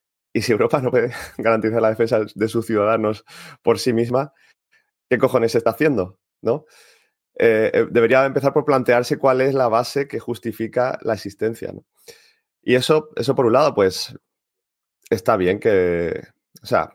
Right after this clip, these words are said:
que Europa despierte en ese sentido, pues, eh, tendrá que rearmarse, tendrá que, <laughs> bueno, ojo que ahora la palabra rearmarse es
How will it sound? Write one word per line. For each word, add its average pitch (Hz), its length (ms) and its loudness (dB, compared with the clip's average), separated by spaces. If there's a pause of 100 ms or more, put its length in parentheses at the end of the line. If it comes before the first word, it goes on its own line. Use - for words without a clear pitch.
que 95 220 2
Europa 101 380 2
despierte 101 640 -2
en 107 80 -4
ese 101 140 -8
sentido, 117 540 -2
pues, 95 420 -4
eh, 98 120 -2
tendrá 95 280 0
que 92 100 -2
rearmarse, 123 520 0
tendrá 101 360 2
que, 101 400 2 (640)
<laughs> - 400 -20
bueno, 107 280 0
ojo 101 280 -4
que 92 280 2
ahora 104 200 2
la 107 100 0
palabra 110 280 4
rearmarse 110 520 2
es 110 80 -10